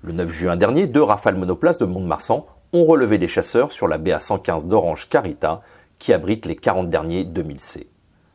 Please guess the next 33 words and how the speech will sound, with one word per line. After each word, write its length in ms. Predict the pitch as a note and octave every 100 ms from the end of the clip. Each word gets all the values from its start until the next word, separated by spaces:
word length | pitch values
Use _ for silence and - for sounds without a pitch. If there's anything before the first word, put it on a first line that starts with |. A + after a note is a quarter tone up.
| _ _ _ _ _ _
Cette 260 | - -
machine 380 | - F#2+ - F2+ -
mythique 360 | A#2 A#3+ G3+
de 80 | A#2+
l'avionneur 380 | - F#2 G2 E2+
Dassault 480 | F#2 G#2+ - G3 G#3+
est 140 | A#2
un 80 | G#2+
avion 220 | G#2 A2+
de 80 | F#2
défense 400 | F2 G2 F#2 - -
aérienne 400 | C3+ G#2 F2+ E2+ -
haute 160 | E3
altitude, 500 | B2+ G#2+ - - D2 -
haute 160 | D#3 F2+
vitesse 520 | E2+ - D#3+ - - _
et 80 | B2
fut 180 | - -
le 80 |
premier 340 | - - A#2+ G2+
avion 220 | F2 D#2
supersonique 640 | - - A#2+ - F2+ D#2+
de 80 | D#2+
l'armée 300 | D#2+ A2 B2
de 100 | D#3+
l'air 260 | D3+ F3+ - - _ -
à 80 | A#2
se 160 | -
doter 300 | E2+ F#2 A2
de 80 | G#2+
commandes 320 | - G2 G#2+
de 60 | E2+
vol 240 | F#2+ A2+